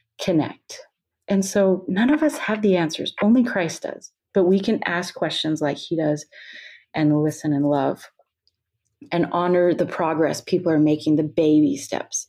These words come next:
Sharon Kay was so good at honoring, like, well, you know, comparing that person to that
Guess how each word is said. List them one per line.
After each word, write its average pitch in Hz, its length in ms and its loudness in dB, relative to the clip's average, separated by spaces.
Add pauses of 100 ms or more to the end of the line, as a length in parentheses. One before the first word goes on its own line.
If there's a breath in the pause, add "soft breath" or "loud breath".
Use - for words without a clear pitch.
Sharon 202 280 2
Kay 202 160 4
was 170 200 0
so 180 380 4
good 170 240 2
at 156 180 2
honoring, 156 380 2
like, 147 240 0 (680 loud breath)
well, 262 440 0
you 175 100 -4
know, 175 320 -2 (300)
comparing 202 400 2
that - 180 -2
person 240 560 2 (240)
to 196 240 4
that 160 300 0